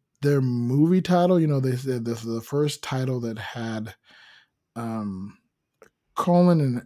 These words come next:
exclamation point. And there's something funny about the way they did their title. And so I did kinda doing my title, Reservate This, the Call Center Musical,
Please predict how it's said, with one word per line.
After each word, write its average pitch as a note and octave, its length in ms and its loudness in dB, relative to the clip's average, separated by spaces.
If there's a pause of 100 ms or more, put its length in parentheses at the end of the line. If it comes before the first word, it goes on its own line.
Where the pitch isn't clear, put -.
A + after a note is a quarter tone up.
exclamation C3+ 720 -2
point. C#3 420 -4 (200)
And B2+ 260 0
there's C#3 140 6
something G3 280 10
funny D#3+ 220 4
about C#3 160 4
the C3 60 0
way C3+ 120 6
they B2+ 120 2
did A#2+ 180 0
their A#2 160 -2
title. A2 400 -2
And G#2+ 100 -6
so A#2+ 180 -2
I A#2+ 80 -2
did D#3 400 2
kinda E3+ 220 4
doing D3 280 4
my C3 220 2
title, A#2 320 -4
Reservate A#2 480 -4
This, A2 200 -4
the G#2+ 100 -10
Call G#2+ 200 -10
Center G#2+ 180 -2
Musical, A2 480 -4